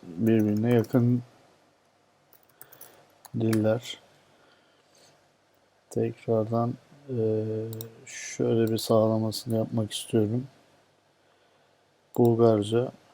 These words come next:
İşte WordPress'e hoş geldiniz. Bu ilk gönderiniz. Bu gönderi düzenleyin veya silin. Yani gördüğünüz gibi oldukça basit. Ee, sadece üç dört tıkla sitenizi ekleyebileceğiniz güzel bir transit.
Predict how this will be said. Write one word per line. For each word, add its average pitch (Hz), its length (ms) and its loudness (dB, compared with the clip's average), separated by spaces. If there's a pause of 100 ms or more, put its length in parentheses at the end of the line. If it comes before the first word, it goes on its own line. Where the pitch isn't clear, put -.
(400)
İşte - 120 -2
WordPress'e 120 540 2
hoş 117 160 0
geldiniz. 113 400 -2
Bu 113 100 2
ilk 113 160 -6
gönderiniz. 107 400 -2
Bu 113 120 -2
gönderi 107 300 0
düzenleyin 107 480 -2
veya 110 180 0
silin. 107 240 -8 (580)
Yani 151 420 2
gördüğünüz 160 680 6
gibi 123 420 6
oldukça 135 640 6 (260)
basit. 131 600 4 (1200)
Ee, 113 260 0 (140)
sadece 123 420 10
üç 123 300 2
dört 131 240 8
tıkla 123 500 4 (240)
sitenizi 117 800 4 (320)
ekleyebileceğiniz 120 1120 6 (600)
güzel 123 340 6 (840)
bir 135 80 -4
transit. 139 680 6